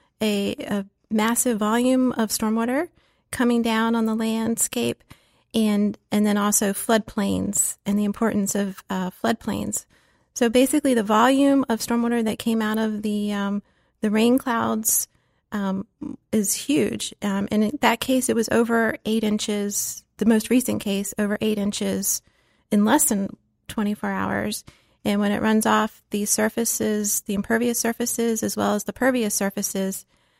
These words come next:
um, and tries to get into the low points, the streams and the rivers,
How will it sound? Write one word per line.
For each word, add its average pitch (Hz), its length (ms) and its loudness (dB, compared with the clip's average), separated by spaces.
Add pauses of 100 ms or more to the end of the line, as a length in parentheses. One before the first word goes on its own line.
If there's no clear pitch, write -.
(200)
um, 202 460 -2 (100)
and 196 280 -2 (160)
tries 208 260 -4
to 214 100 -6
get 202 120 -4
into 202 200 -2
the 190 80 -2
low 226 200 4
points, 233 400 -2
the 208 100 -6
streams 220 580 0
and 196 160 -2
the 190 140 -2
rivers, 214 580 -2